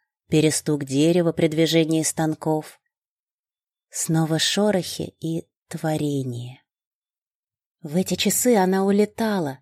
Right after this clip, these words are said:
переставала быть человеком, держащим кисть, и воплощалась в саму кисть — наносящую один за другим мазки на холст, растворялась в почти мистической атмосфере создания.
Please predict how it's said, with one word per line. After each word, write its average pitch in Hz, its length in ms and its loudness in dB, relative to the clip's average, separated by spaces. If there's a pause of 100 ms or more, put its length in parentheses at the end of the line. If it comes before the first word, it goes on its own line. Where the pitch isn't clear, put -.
(140)
переставала 220 680 4
быть 208 200 4
человеком, 196 640 4
держащим 185 580 4
кисть, - 500 -4 (280)
и 170 100 -2
воплощалась 156 800 -2
в - 60 -6
саму 180 380 0 (100)
кисть — - 560 -6 (240)
наносящую 151 840 2
один 147 300 2
за 151 100 2
другим 151 460 2
мазки 156 380 -2
на 160 160 0
холст, - 680 -4 (420)
растворялась 175 880 0
в - 100 -12
почти - 400 -4
мистической 165 720 -4
атмосфере 151 680 -2
создания. 139 960 -6